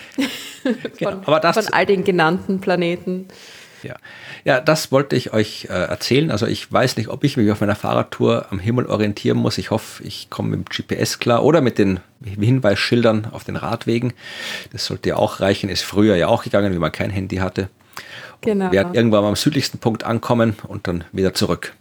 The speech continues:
Speaker 2: Ja, ich bin schon sehr gespannt auf deine, auf deine Berichte. Ich hoffe, du hast grad viel Spaß. <laughs>
Speaker 1: Genau, also ich, ich, vielleicht begleite ich, vielleicht poste ich auch irgendwo auf Instagram was von meinen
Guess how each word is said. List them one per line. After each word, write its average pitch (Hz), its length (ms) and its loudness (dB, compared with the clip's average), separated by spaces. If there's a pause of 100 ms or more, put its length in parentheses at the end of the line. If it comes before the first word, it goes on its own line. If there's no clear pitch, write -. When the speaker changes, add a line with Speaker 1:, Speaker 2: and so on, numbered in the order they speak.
(1700)
Speaker 2:
Ja, 214 160 4
ich 190 80 2
bin 202 120 -2
schon 214 120 4
sehr 196 180 2
gespannt 190 420 0
auf 190 80 -8
deine, 190 480 0 (160)
auf - 60 -20
deine 202 160 -2
Berichte. 220 680 -2 (340)
Ich - 160 -8
hoffe, 214 200 2
du 233 140 2
hast 220 240 0
grad 208 180 2
viel 226 220 -2
Spaß. 185 600 0
<laughs> - 40 -6 (1500)
Speaker 1:
Genau, 110 200 4
also 95 120 0
ich, 101 220 -4
ich, - 140 -12
vielleicht - 320 -2
begleite 92 420 2
ich, 107 80 -2
vielleicht - 220 -4 (180)
poste 113 300 0
ich 107 40 0
auch - 80 -4
irgendwo 104 360 0
auf 107 100 0
Instagram 104 580 -4
was 101 260 -2
von 98 420 -4
meinen 92 360 -2